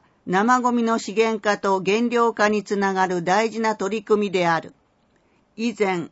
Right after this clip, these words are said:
家庭用生ゴミ処理機の購入補助制度があったが、再開についての見解を聞く。なお、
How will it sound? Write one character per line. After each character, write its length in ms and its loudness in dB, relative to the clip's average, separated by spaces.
家 260 -4
庭 120 0
用 280 2
生 340 0
ゴ 120 -4
ミ 160 -2
処 140 -2
理 160 -4
機 140 -6
の 160 -2
購 320 0
入 260 0
補 160 -2
助 180 -2
制 280 0
度 120 -2
が 140 4
あ 60 2
っ 120 -12
た 140 -2
が、 240 -4
再 320 -4
開 240 0
に 120 -2
つ 160 -6
い 100 -4
て 120 -2
の 160 -2
見 300 -6
解 320 0
を 80 -2
聞 180 -6
く。 220 -8
な 300 0
お、 140 -6